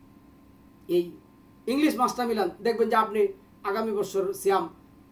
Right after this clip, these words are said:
মানে আগামী বছরের যে সিয়ামের মাসটা, ওই মাসটা ঊনত্রিশে যাবে না তিরিশে যাবে, আপনি বলতে পারবেন। তাহলে আমরা মাস গুণে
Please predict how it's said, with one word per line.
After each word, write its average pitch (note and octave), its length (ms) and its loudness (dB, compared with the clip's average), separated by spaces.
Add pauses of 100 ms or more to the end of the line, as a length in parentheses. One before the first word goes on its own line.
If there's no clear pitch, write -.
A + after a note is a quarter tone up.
(220)
মানে F3+ 240 -2
আগামী G#3 320 -2
বছরের G3+ 440 2
যে G3 140 8
সিয়ামের G#3 400 2
মাসটা, F#3 340 -4
ওই F#3+ 180 -4
মাসটা F#3 280 -6
ঊনত্রিশে G#3+ 460 -4
যাবে D4+ 420 0 (180)
না G4+ 80 -4
তিরিশে A3 460 -6
যাবে, F3+ 220 -4 (100)
আপনি G3 180 0
বলতে F#3 260 -4
পারবেন। C3+ 280 -8 (480)
তাহলে A#3 280 2
আমরা B3 200 4
মাস A3 440 2
গুণে D#4 480 -2